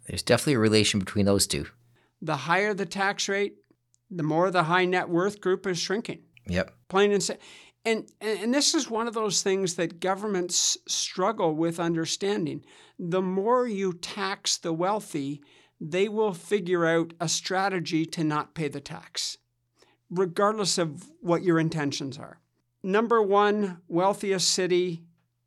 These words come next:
Speaker 2: in the world. What is it, Mike?
Speaker 1: It's, uh, New York. New York, New York.
Speaker 2: How many billionaires?
Speaker 1: Fifty-eight.
Speaker 2: So still under a hundred.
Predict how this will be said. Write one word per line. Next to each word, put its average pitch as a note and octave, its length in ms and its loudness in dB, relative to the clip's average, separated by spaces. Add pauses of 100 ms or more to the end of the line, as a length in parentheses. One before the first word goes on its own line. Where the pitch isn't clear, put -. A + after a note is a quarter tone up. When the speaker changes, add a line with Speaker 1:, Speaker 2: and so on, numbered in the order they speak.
Speaker 2:
in G3 140 2
the F#3 80 2
world. D#3+ 420 2 (1200)
What F3 120 -2
is F#3 160 0
it, - 80 -2
Mike? F#3 380 -2 (520)
Speaker 1:
It's, - 320 0
uh, G2+ 220 4
New G2+ 140 4
York. C3 440 2 (140)
New A2+ 80 2
York, A#2 260 4
New A#2+ 80 2
York. - 360 -2 (520)
Speaker 2:
How F3 120 -2
many G#3 200 2
billionaires? F3 840 0
Speaker 1:
Fifty-eight. A#2+ 600 0 (260)
Speaker 2:
So A3 120 -2
still A3 440 0
under G#3+ 300 0
a G#3 80 2
hundred. F#3+ 400 -2